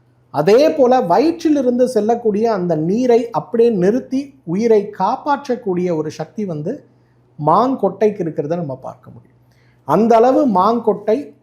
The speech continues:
மிகப்பெரிய ஒரு அருமருந்து. இந்த மாதிரி மாமரத்தில் இருக்கக்கூடிய எல்லாமே மருந்துகள் தான்.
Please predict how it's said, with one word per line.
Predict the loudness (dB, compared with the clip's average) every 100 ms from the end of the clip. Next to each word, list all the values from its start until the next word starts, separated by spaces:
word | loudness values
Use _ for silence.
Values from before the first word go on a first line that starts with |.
| _ -8
மிகப்பெரிய | 0 0 2 0 2 0
ஒரு | 2 0
அருமருந்து. | 0 -4 -6 -10 -14 _ _
இந்த | -6
மாதிரி | 0 2 4
மாமரத்தில் | 2 0 2 0 2 0
இருக்கக்கூடிய | 0 -2 -4 -4 -2 0 0
எல்லாமே | 0 0 0 0 0
மருந்துகள் | -2 -2 -2 -2 -2
தான். | -6